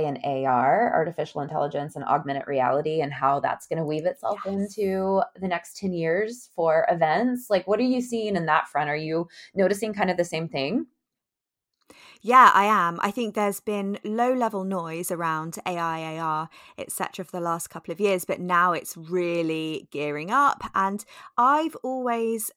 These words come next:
Speaker 2: I guess, shied away from tech because I've been lucky enough to work with people who know it better than me
Speaker 1: Mm.
Speaker 2: and who have, like, I have an in-house production team who are just incredible and they know this stuff. So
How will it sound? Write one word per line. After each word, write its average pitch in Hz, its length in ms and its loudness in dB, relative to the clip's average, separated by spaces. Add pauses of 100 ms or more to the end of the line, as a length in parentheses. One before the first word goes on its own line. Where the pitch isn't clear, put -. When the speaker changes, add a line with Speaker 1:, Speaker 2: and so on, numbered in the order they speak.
(480)
Speaker 2:
I 226 80 -4
guess, 247 240 -8
shied 214 360 0
away 190 300 0
from 190 240 -10
tech - 420 -2
because 190 240 -8
I've 185 160 -4
been 185 280 -2
lucky 196 340 2
enough 180 300 -6
to - 100 -10
work 170 340 -4
with 175 140 -10
people 170 320 -6
who 165 160 -8
know 160 280 -4
it 147 120 -6
better 160 300 -6
than 156 160 -8
me 180 280 -8 (200)
Speaker 1:
Mm. 160 180 -6
Speaker 2:
and 170 240 0
who 160 440 -2 (160)
have, 156 340 0
like, 175 160 -4
I 185 140 6
have 185 180 0
an 170 80 -6
in-house 170 400 -6
production - 480 -4
team 185 340 -2 (280)
who 196 140 0
are 175 80 0
just - 480 -6
incredible 170 580 -6
and 165 140 -4
they 190 120 2
know 233 200 4
this 165 200 -4
stuff. 151 320 -2
So 165 240 -2